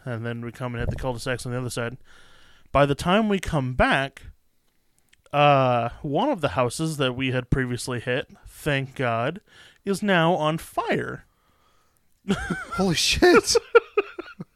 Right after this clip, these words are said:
Speaker 1: And apparently, uh, there, uh, there were children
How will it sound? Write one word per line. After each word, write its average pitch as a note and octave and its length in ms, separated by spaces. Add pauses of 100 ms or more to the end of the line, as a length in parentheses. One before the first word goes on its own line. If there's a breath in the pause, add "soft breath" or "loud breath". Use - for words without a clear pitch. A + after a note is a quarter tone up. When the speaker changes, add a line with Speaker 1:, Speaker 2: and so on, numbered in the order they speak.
(720 loud breath)
Speaker 1:
And E3 260
apparently, D#3 880 (760 soft breath)
uh, C3+ 580 (520 soft breath)
there, C3+ 640
uh, A#2+ 460 (880 soft breath)
there C3 160
were B2 80
children D#3+ 640